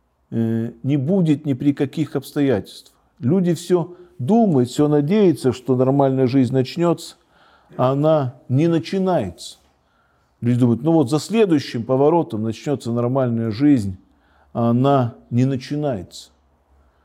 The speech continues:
Э, люди привыкают к легкомыслию и думают, что вот однажды, ну,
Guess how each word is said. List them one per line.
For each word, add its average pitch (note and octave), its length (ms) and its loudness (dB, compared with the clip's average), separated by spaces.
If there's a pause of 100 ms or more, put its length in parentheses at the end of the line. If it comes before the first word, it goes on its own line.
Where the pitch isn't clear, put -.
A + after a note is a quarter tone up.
(720)
Э, G2+ 280 -4
люди D#3+ 540 0 (460)
привыкают E3 880 2 (580)
к - 80 -4
легкомыслию C#3+ 1040 -2 (600)
и A#2 100 0
думают, E3 500 2
что - 320 0
вот C3 240 0
однажды, D#3 540 0
ну, D#3 140 -4